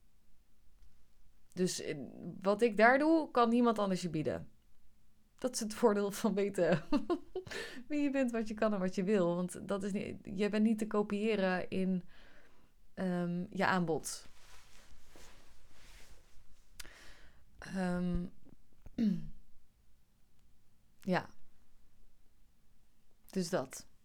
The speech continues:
is ook een fijne. Daarnaast kreeg ik dus ook de vraag van, ehm,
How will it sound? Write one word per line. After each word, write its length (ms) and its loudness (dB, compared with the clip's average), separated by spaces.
is 80 -6
ook 120 -2
een 60 -6
fijne. 400 -4
Daarnaast 560 8
kreeg 240 8
ik 80 -10
dus 180 4
ook 140 8
de 80 -2
vraag 320 4
van, 420 4
ehm, 800 2